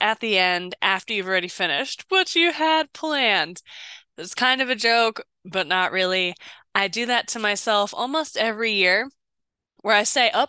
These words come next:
I'm done. I had my list. I've got my list done." And then I think of a few more things. That might just be a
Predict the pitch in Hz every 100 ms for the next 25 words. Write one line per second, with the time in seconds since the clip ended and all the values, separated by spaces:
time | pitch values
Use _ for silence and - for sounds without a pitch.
0 | - 214 196 214 190 147 - 180 185 185
1 | 185 170 - 185 226 254 269 269 262 262
2 | - 202 - 240 262 - 269 269 262 254
3 | - 262 254 254 247 - - - - -
4 | _ 233 247 262 240 240 233 208 202 202
5 | - 208 190 170 180 175 110 - - 269
6 | 302 294 302 233 262 247 - 247 233 208
7 | 202 196 190 185 190